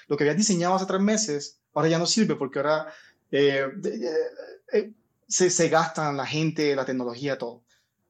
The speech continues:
Entonces, yo creo que escalar responsablemente es no contratar el triple de personas,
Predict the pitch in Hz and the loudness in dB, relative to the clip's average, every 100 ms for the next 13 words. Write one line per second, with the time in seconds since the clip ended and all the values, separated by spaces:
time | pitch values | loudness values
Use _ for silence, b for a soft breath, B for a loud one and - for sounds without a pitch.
0 | - 143 143 170 - - _ _ _ _ | -8 -4 0 0 -2 -8 _ _ _ _
1 | _ _ _ - 127 160 185 214 226 - | _ _ _ -14 0 2 4 2 0 -2
2 | 160 147 165 180 156 143 131 143 151 151 | 0 0 0 -4 -4 -2 -4 -4 -4 -6
3 | 143 151 135 131 131 - - _ _ _ | -4 -2 -2 -4 -6 -8 -14 _ _ _
4 | _ _ _ _ _ _ _ _ _ _ | _ _ _ _ _ _ _ _ _ _
5 | _ _ _ _ _ _ _ _ 151 147 | _ _ _ _ _ _ _ _ -2 2
6 | 151 160 - 143 139 - 135 139 135 151 | 2 0 0 -2 -2 -10 -8 -4 -2 -2
7 | 147 123 123 123 - | -2 -2 -4 -8 -14